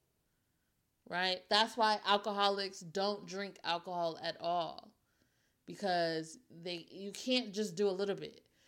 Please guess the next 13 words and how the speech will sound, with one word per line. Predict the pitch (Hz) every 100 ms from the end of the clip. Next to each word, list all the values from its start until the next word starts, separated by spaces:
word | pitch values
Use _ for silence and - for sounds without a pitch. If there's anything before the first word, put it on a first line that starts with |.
| _ _
'Cause | - 175
your, | 175 180 208 226 233
to | 220 - 190
you, | 185 285 311 254 247 262 _ _ _ _
that | 170 190 208
little | 247 330 330
bit | 262 254 254 254 -
turns | - 247 233 214
into | 226 220 220 208
your | 185
whole | 208 196
life. | 196 185 151 - - - _ _ _ _ _ _ _ _ _ _ _ - _
So, | 233 226 208